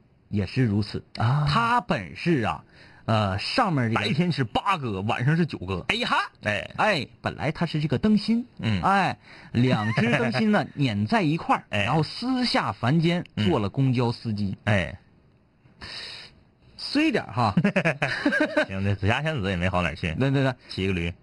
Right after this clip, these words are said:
Speaker 1: <laughs> 然后就是这样了。
Speaker 2: 嗯。
Speaker 1: 啊，他白天的时候是八哥，
Speaker 2: 嗯。
Speaker 1: 来开始八路，乐乐呵呵。
Speaker 2: 嗯。
Speaker 1: 晚上的时候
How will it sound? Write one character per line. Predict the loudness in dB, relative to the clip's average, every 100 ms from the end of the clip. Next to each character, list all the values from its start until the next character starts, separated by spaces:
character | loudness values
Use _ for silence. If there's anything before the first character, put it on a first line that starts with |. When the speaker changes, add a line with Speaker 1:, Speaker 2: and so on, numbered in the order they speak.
| _ _ -20 -6
Speaker 1:
<laughs> | -2 0 0 0 0 0 0 2 0 0 -2 -2
然 | 0
后 | 0
就 | 0
是 | 0
这 |
样 | 2 2
了。 | -2 -4
Speaker 2:
嗯。 | -8 -2
Speaker 1:
啊， | 0 0
他 | -2
白 | -2 -2
天 | 0 -2
的 | 0
时 | 0
候 |
是 | 0 -2
八 | 0 2 2
哥， | 2 -2 -4 -4
Speaker 2:
嗯。 | -2
Speaker 1:
来 | -2
开 | -2 -2
始 | -2
八 | -2 0
路， | 0 -2 -8 -2
乐 | 0 2
乐 | 0 -2
呵 | 0 2
呵。 | 2 0 0
Speaker 2:
嗯。 | 0 0 2
Speaker 1:
晚 | 2 2 0
上 | 0
的 | 0
时 | 0 -4
候 | -8